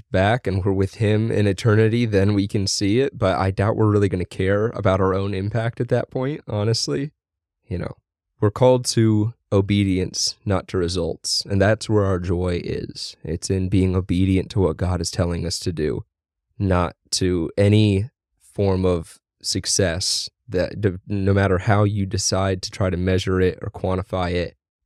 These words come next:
that's not where your joy is. It's in Christ. And we're just grateful that we get to be in his presence and get to be used by him. 'Cause he doesn't have to use us, guys.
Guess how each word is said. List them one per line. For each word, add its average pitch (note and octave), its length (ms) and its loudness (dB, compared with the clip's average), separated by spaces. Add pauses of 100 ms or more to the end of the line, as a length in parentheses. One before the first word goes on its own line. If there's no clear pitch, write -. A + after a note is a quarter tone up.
(240)
that's F#2+ 280 0
not G2 220 0
where G2 120 2
your G2 180 4
joy G#2 440 4
is. - 320 -6
It's D#2+ 240 -4
in F#2 220 -2
Christ. - 680 -4 (500)
And - 400 -4
we're F2+ 140 -2
just - 480 -6 (580)
grateful F#2 680 0
that F#2 180 0
we F2+ 140 2
get - 260 -2
to - 80 -8
be F#2 200 0
in F2+ 60 0
his G2 180 0
presence F#2+ 640 0
and F#2+ 180 0
get F2 100 -4
to F2+ 100 -6
be F2 100 -6
used F#2 460 -2
by E2+ 200 -4
him. - 280 -8 (480)
'Cause G#2+ 120 2
he A2+ 80 6
doesn't A2 280 2
have G#2+ 320 4
to G#2+ 80 0
use G2+ 340 2
us, F2+ 220 0
guys. F#2+ 540 -2